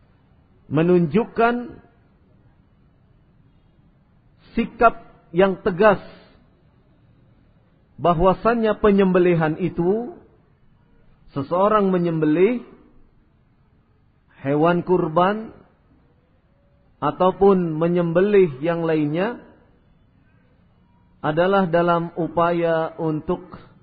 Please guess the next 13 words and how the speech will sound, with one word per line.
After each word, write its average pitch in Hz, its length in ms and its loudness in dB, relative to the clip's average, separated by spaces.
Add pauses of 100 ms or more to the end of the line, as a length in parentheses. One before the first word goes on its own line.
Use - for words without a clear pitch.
(1200)
mendekatkan 151 720 -2
diri 160 320 -2
kepada 147 320 -2
Allah 151 480 -2
Subhanahu 143 1040 -2
wa 143 160 -2
Ta'ala, 147 880 -2
seperti 143 400 -8
al-hajju, 151 720 -6
aqiqah, 151 640 -6
dan 135 160 -4
yang 120 240 -4
lain. 98 400 -8